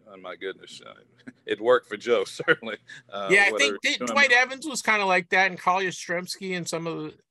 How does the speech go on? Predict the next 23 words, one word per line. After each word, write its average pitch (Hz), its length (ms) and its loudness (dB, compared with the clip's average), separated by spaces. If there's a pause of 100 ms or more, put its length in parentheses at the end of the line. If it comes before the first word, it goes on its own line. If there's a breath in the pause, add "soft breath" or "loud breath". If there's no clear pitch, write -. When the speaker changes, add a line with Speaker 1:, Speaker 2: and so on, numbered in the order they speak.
(120)
Speaker 2:
I, 156 60 0
I 151 240 -4
remember 160 320 0
those 143 220 -2
guys 127 360 0
would 135 200 -4
ha-, 139 240 0
have 143 260 -2
their, 139 280 2 (120)
their 139 260 -2
elbows 143 460 -6
really 143 240 -6
cocked - 380 -4
high 135 240 -2
up. 131 60 2
Speaker 1:
Right, 131 300 6
yeah, 131 400 -2
yeah, 127 300 -2
yeah, 113 380 -10
yeah, 117 240 -12
yeah. 113 200 -12
I 110 40 -16
could, 104 160 -20